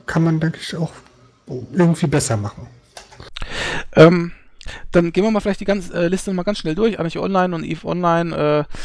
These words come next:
Speaker 2: das sind Themen, das, da brauchen wir nicht viel drüber reden. Hor-, Horizons, auch so ein Spiel, wo man nicht viel drüber reden braucht.
Speaker 1: Wobei Anarchy Online fand ich gar nicht so schlecht.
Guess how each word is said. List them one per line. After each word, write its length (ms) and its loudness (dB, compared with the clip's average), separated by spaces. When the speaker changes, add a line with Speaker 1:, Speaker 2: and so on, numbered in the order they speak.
Speaker 2:
das 140 -6
sind 160 -2
Themen, 260 0
das, 380 -4
da 80 -2
brauchen 140 0
wir 40 0
nicht 140 -4
viel 140 -8
drüber 240 2
reden. 280 2
Hor-, 460 2
Horizons, 1000 0
auch 180 2
so 80 -2
ein 80 -2
Spiel, 200 -6
wo 120 0
man 120 2
nicht 160 -2
viel 200 -4
drüber 260 0
reden 220 0
braucht. 420 0
Speaker 1:
Wobei 220 4
Anarchy 360 2
Online 300 0
fand 200 -4
ich 120 -4
gar 160 0
nicht 100 -2
so 160 -8
schlecht. 380 -10